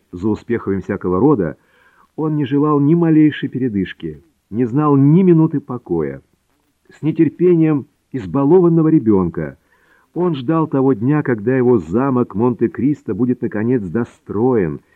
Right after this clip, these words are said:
и он сможет устроить в нём новоселье. Заставляя как можно быстрее завершить работы, он выбрал день двадцать седьмое июля тысяча восемьсот сорок седьмого года,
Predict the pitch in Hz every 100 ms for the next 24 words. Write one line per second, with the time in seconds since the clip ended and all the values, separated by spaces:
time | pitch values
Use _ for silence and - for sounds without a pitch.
0 | _ - 104 117 123 135 123 107 - -
1 | 123 123 - 104 110 107 98 - 95 104
2 | 80 65 - _ _ _ _ _ _ _
3 | _ _ _ _ - 123 160 185 208 190
4 | 180 170 175 156 151 156 - 160 160 120
5 | 135 - 156 131 127 123 160 160 82 58
6 | _ _ _ - 165 143 165 143 139 123
7 | 110 147 101 101 123 - 101 - 90 104
8 | 110 - 98 90 117 113 87 - 107 82
9 | 95 90 95 85 113 107 101 92 - 87
10 | 101 90 73 101 147 147